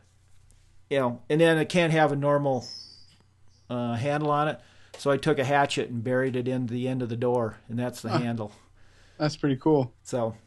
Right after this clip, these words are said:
Speaker 1: that's, that's, you know, it's, it, I find it very challenging to be, in being creative and doing different things. So it kind of, um, uh, bleeds over into the media stuff too,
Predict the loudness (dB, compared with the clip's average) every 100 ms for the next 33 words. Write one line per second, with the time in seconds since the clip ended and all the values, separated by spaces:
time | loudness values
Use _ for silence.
0 | -20 -20 -2 6 6 6 -6 2 8 8
1 | 6 -6 -6 -10 -14 -8 -4 -4 -6 -4
2 | 0 0 -2 -10 -12 -12 -4 0 4 4
3 | 4 4 6 6 4 0 0 0 0 -2
4 | -4 -6 -10 -20 -20 -12 -6 -2 0 0
5 | 0 0 -2 -2 0 2 0 -2 -2 -2
6 | -2 -2 -4 -8 -6 -4 -4 -6 -6 -6
7 | -12 -20 -20 -20 -20 -20 _ -16 -6 -2
8 | 2 2 2 -4 -16 -20 -20 -20 -20 -20
9 | -20 -20 -8 -4 -2 -2 -4 -6 -18 -20
10 | -20 -20 -20 -20 -20 -20 _ _ -20 _
11 | _ _ _ -20 -12 -6 -2 -2 0 0
12 | 0 6 6 8 6 6 2 -2 -4 -4
13 | -4 -2 -2 -2 -2 -4 -4 -8 -8 -8
14 | -8 -8